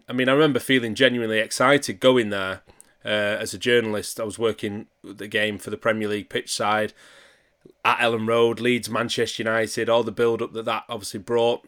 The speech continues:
In fact, we'd been to a lot of games behind closed doors during the course of last season and Project Restart as well. And there was no real sort of atmosphere or sense of occasion, to be honest, around a lot of those matches. But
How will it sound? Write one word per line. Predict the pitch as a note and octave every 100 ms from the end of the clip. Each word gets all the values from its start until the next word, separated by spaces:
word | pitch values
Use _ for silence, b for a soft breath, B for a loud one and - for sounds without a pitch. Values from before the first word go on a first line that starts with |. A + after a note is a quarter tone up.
| -
In | B2
fact, | - D3+ G#2 - _ _ _ _ -
we'd | C3+
been | - D3+
to | C3+
a |
lot | A#2+ C#3+
of | B2+
games | B2 A2+ G#2
behind | A2 A2+ A2+
closed | G#2 A#2 G#2+ F#2+
doors | B2 A#2+ G#2+ F#2+ - b b b
during | - B2 A2
the |
course | G#2+ A#2 G#2+ G#2
of | F#2+
last | A2 G2+ -
season | A2 G2 G#2
and | G2+
Project | A2+ - A2
Restart | A2+ A2 - G#2 G2
as | -
well. | A2+ A2 G2+ F2 b b b b
And | G#2+ G#2+
there | A2
was | G#2+
no | C3+ C3+
real | A#2+ B2+ A#2
sort | G#2+ A2+
of | G#2
atmosphere | A#2 A#2+ A2+ - A2+ G#2
or | G2
sense | - A#2 G#2+
of | -
occasion, | G#2+ A2+ A2+ G2 G2+
to | G#2
be | A2
honest, | A2 G#2 -
around | A2 G2 G2
a |
lot | G#2 B2
of | A2
those | G#2+ G2+
matches. | A#2+ B2 - G#2 F2+
But | - C#3 A#2 F#2+